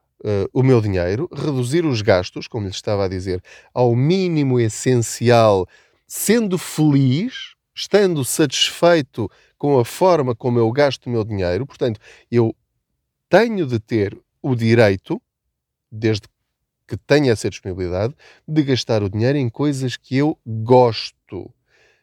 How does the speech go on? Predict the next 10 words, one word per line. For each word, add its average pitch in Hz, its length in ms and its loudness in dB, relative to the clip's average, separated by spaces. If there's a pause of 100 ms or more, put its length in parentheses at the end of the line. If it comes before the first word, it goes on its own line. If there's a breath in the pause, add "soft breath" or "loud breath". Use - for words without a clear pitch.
(220)
e 117 120 -6
que - 160 -2
a - 20 2
minha 113 240 2
família 160 580 0
precisa. 120 960 -4 (400)
Depois, 143 640 2
a 247 120 0
partir 170 540 -4
daí, 107 480 -2